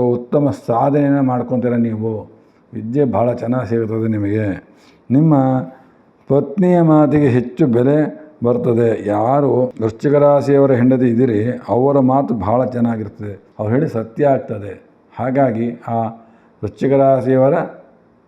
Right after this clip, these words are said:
ಪತಿಗಳು ಸ್ವಲ್ಪ ಗೌರವವನ್ನು ಕೊಟ್ಟು ನೋಡ್ಕೋಬೇಕು.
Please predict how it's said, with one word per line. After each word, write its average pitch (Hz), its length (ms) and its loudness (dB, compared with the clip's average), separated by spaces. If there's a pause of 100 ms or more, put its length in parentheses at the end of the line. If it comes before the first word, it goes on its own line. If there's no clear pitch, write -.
(140)
ಪತಿಗಳು 131 600 -2 (240)
ಸ್ವಲ್ಪ 269 360 -2 (300)
ಗೌರವವನ್ನು 165 500 0
ಕೊಟ್ಟು 165 340 -4
ನೋಡ್ಕೋಬೇಕು. 104 520 -8